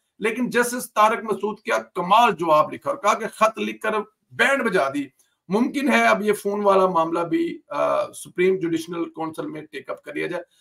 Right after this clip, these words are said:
देखिए, बंदयाल साहब जाती हैसियत में जो करके गए हैं, वो उससे बचने वाले नहीं है।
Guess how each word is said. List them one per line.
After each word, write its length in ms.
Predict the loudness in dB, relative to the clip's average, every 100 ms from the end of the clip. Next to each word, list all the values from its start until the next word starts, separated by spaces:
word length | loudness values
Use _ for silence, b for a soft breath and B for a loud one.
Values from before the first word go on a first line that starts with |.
| -2
देखिए, 300 | 0 2 0
बंदयाल 420 | 0 2 6 4
साहब 360 | 4 2 2 -2 _ _ -14
जाती 420 | 0 6 6 6
हैसियत 380 | 2 2 2 -2
में 140 | -2 2
जो 140 | 2
करके 300 | 4 0 2
गए 120 | 2
हैं, 140 | 4 6
वो 140 | 6
उससे 160 | 6 2
बचने 260 | 2 0
वाले 200 | 2 2
नहीं 260 | 0 -4
है। 60 | -14